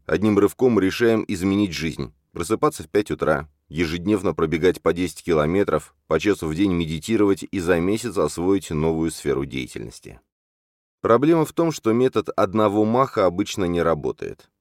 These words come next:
Да, запала может хватить на несколько дней, но и только. Все заканчивается разочарованием и самообвинениями. Би Джей Фок, основатель и руководитель лаборатории поведенческого дизайна при Стэнфордском университете,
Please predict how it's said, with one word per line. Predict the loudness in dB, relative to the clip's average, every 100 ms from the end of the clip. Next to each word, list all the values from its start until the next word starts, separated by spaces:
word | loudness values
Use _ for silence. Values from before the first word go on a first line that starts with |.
| _
Да, | 0 0
запала | 2 -2 0 2
может | 2 2 0
хватить | 0 0 0 -2
на | 0
несколько | 0 0 -2 -2
дней, | 0 2 2
но | 2 2
и | 0
только. | 0 0 0 -2 -4 -4 _ _
Все | -2 0
заканчивается | 0 0 -2 -2 -2 -2 -2 -2
разочарованием | 0 -2 -2 -2 0 -2 -2 -4 -6 -12 -14
и | -4
самообвинениями. | -2 0 -2 -4 -6 -6 -6 -8 -12 -18 -20 _ _ _ _ _ _ _ _
Би | -4 -4
Джей | -2 2 2
Фок, | 0 -4 -2
основатель | -2 0 2 2 0 -4
и | 0
руководитель | 0 2 2 2 -2 -4
лаборатории | -2 0 2 0 2 0
поведенческого | 0 -2 -4 -4 -6 -4 -4
дизайна | -2 -2 0 0 -2
при | -4 -6
Стэнфордском | -2 -2 0 -4 -6 -4 -2
университете, | -2 -2 -4 -4 -4 -4 -6